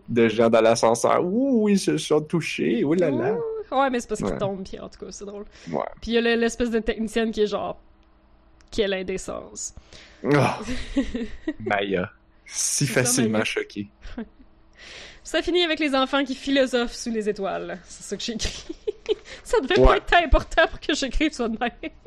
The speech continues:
Speaker 2: <laughs>
Speaker 1: Ray fait une, euh, belle petite remarque philosophique, mais, euh, ouais,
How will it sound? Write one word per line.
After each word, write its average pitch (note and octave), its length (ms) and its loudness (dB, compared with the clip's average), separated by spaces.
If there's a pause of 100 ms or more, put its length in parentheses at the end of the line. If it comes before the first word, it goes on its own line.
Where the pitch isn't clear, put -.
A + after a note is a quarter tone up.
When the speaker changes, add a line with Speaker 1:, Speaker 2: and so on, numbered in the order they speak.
(240)
Speaker 2:
<laughs> - 0 - (120)
Speaker 1:
Ray C3+ 240 8
fait C3+ 180 6
une, B2 140 4
euh, A2 180 8
belle A#2 220 6
petite - 220 -8
remarque A2+ 360 0
philosophique, A2 800 0
mais, F#2+ 260 -2
euh, - 60 -8 (260)
ouais, - 80 -4